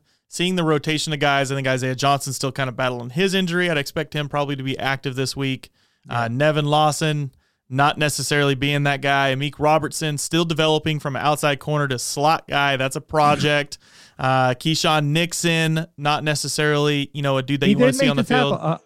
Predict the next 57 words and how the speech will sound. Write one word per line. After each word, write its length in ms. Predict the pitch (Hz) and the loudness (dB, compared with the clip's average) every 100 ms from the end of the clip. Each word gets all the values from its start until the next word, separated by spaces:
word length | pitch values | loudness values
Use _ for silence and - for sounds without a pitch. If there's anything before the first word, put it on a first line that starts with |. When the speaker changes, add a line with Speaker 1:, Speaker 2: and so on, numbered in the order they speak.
| _ - | _ -6
Speaker 2:
yeah, 200 | 170 180 | -2 0
I 40 | |
don't 100 | 151 | 0
wanna 120 | 175 180 | -2 -2
cut 120 | 185 | -2
you 80 | 180 | -2
off, 160 | 180 | -2
dude. 220 | 139 131 - | -2 -4 -4
Nixon 460 | 135 175 - 208 | -2 -2 -2 -6
was 180 | 196 196 | -4 -4
the 100 | 175 | -2
one 200 | 185 185 | -4 -4
that 80 | 170 | -4
made 220 | 143 151 | -4 -6
the 40 | 143 | -6
tackle 680 | 131 156 165 143 139 135 _ | -8 -8 -6 -4 -4 -6 _
late 240 | 127 139 151 | -6 -4 -4
in 80 | |
the 80 | 165 | -6
game, 260 | 147 160 156 | -4 -4 -4
the 100 | 131 | -6
third 320 | - 143 139 | -4 -4 -4
down, 280 | 143 147 135 | -4 -4 -6
to 60 | 120 | -6
get 140 | 123 | -8
the 60 | 123 | -6
Jets 280 | 139 131 | -6 -6
off 120 | 135 117 | -6 -8
the 80 | |
field, 220 | 117 196 185 | -6 -2 -2
to 40 | |
get 120 | 139 | -2
the 80 | 143 | -2
Raiders 220 | 135 127 | -2 -2
the 80 | 120 | -6
ball 200 | 127 160 | -6 -6
back. 280 | 113 - _ _ _ - | -6 -14 _ _ _ -8
Speaker 1:
Yeah. 220 | 160 151 | -2 0
Speaker 2:
Yeah, 100 | 131 | 0
he 160 | 120 156 | 0 0
was, 60 | 165 - | -2 -12
he 140 | 139 165 | -2 2
was, 180 | 180 135 | 2 0
he 140 | 147 | 0
was 100 | 160 | 0
mixing 320 | 170 175 - | -2 -6 -8
it 80 | 180 | -4
up 160 | 185 165 | -4 -4
in 60 | |
there. 160 | 135 117 | -4 -4
So 120 | 135 | -6
give, 200 | 120 160 - 151 | -6 -8 -10 -6
give 160 | 165 | -6
credit 300 | 160 190 185 | -4 -2 -2
to 60 | 156 | 2
Speaker 1:
I 80 | |
Speaker 2:
Nixon 80 | 247 | 4